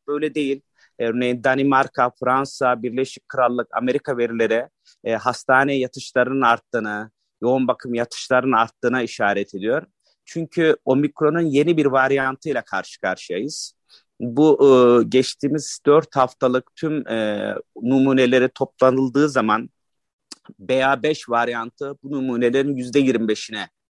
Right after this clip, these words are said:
e, oluşturdu. E, ikinci varyant B A iki nokta on iki nokta bir, yüzde on yedisine ulaştırıyor.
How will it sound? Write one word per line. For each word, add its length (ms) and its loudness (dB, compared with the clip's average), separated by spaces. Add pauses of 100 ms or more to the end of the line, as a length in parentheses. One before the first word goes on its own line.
(120)
e, 180 -2
oluşturdu. 800 2 (480)
E, 100 2
ikinci 420 2
varyant 520 2
B 140 2
A 280 0 (160)
iki 360 -12
nokta 300 -6
on 180 2
iki 300 -2
nokta 360 -2
bir, 300 -2 (140)
yüzde 300 -2
on 180 4
yedisine 500 -2
ulaştırıyor. 680 0